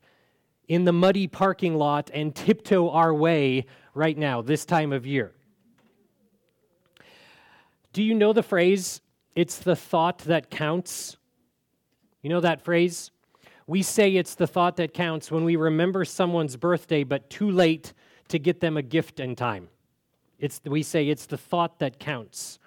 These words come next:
The Philippians are not a "it's the thought that counts" kind of people. Th-, they weren't like, "Oh, I heard Paul is in Rome.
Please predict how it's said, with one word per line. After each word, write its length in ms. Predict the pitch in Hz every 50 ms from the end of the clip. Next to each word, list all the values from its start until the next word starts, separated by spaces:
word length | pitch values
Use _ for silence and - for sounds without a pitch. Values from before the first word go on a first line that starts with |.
| _ _ _ _ _ - - - - _ _ _ -
The 100 | 190 180
Philippians 880 | - - 220 220 233 262 226 262 247 226 208 196 190 190 185 160 -
are 220 | - - 170 185 180
not 680 | 175 180 185 196 214 214 180 151 143 143 147 - - - -
a 380 | 160 165 165 160 160 156 156 - _ _ _
"it's 280 | - 175 170 - - -
the 160 | - 185 156
thought 400 | - - - 180 180 180 180 -
that 200 | 180 165 156 -
counts" 420 | - - 180 165 151 147 - - -
kind 400 | - - 147 151 147 143 139 131
of 200 | 123 107 - -
people. 460 | - - 139 117 - 104 98 90 _ _ _ _ _ _ _ _ _ _ _ _ _ _ _ _ _ _ _ _ _ _ _ - - - - -
Th-, 140 | 151 156 151 -
they 320 | 151 139 151 196 208 226
weren't 340 | 180 220 220 220 220 208 -
like, 280 | 208 185 170 160 - -
"Oh, 240 | 165 226 247 220 190
I 160 | 185 190 190
heard 320 | 185 220 226 220 180 156 - - - - _
Paul 480 | - - - - 233 233 233 240 233 214
is 240 | - 196 190 170 156
in 160 | 196 185 175
Rome. 580 | 175 180 226 254 247 190 160 151 143 156 170